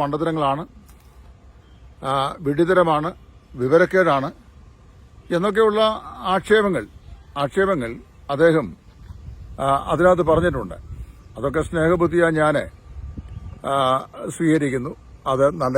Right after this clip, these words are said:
കാര്യം. ഇനി അങ്ങനെയൊക്കെയാണെന്ന് പറഞ്ഞാലും നമുക്ക് വാസ്തവത്തിൽ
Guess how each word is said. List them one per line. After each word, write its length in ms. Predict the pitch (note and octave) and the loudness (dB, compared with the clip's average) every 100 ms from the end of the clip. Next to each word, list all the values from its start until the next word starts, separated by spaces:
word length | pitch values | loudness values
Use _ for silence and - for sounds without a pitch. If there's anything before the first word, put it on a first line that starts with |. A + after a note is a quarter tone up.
| B2+ | 0
കാര്യം. 260 | A#2 B2 - - - | 0 -4 -10 -14 -8
ഇനി 140 | C#3 C#3 | -4 -2
അങ്ങനെയൊക്കെയാണെന്ന് 640 | D3 F3+ E3+ E3+ E3 F#3 E3 | 0 0 2 2 2 2 2
പറഞ്ഞാലും 400 | D3+ D#3+ D3+ F2+ - - - - - - - - - - - - | 2 2 0 -4 -16 -20 -20 -20 -20 -20 -20 -20 -20 -20 -16 -4
നമുക്ക് 280 | D#3 F#3 G3 G3 E3+ | 0 4 6 6 2
വാസ്തവത്തിൽ 460 | E3 G3+ G3 F#3 | 0 0 0 0